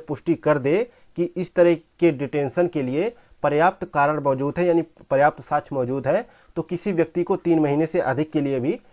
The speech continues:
डिटेन किया जा सकता है, ठीक है। अगला है अनुच्छेद जो है बाईस सेवन बी। तो किसी व्यक्ति को सलाहकार बोर्ड की राय के बिना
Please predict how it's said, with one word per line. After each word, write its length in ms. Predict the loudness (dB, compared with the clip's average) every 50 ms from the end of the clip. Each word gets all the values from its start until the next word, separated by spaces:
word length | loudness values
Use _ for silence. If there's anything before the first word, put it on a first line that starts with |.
| _ _ _ -8
डिटेन 340 | -8 -6 0 2 2 2 2
किया 240 | 0 2 2 2 2
जा 120 | 2 0
सकता 340 | -2 -4 -12 -10 -8 -8 -8
है, 220 | -6 -10 -12 -14 _ _ _ _ _ _ _ _ _ _ -8
ठीक 120 | -8 -4
है। 220 | -2 -2 -4 -4 -8 _ _ _ _ _ _ -20 _ _ _ _ _ _ _ _ _ _ _ _ _ _ _ _ _ _ -8
अगला 260 | -6 0 2 4 4
है 180 | 4 4 0 0
अनुच्छेद 560 | 0 0 -2 -2 -4 -4 0 0 0 0 0 -6 _ _ _ _ _ _ _ _ -8
जो 100 | -8 -4
है 200 | -4 -4 -4 0
बाईस 320 | 2 4 4 4 2 0 -2
सेवन 320 | -4 -2 0 2 2 0
बी। 260 | 0 -2 -6 -6 -8 -14 _ _ _ _ _ -12
तो 60 | -12
किसी 320 | -8 -6 -6 -6 -4 -4 0
व्यक्ति 320 | 0 -2 -2 -2 -8 -4
को 120 | -2 -4
सलाहकार 540 | -4 -2 -2 2 2 2 2 2 2 0 0
बोर्ड 220 | 2 0 -2 -2 0
की 140 | 0 -2 0
राय 220 | 2 2 2 2
के 120 | 0 -2 -4
बिना 380 | -2 0 0 0 0 -2 -4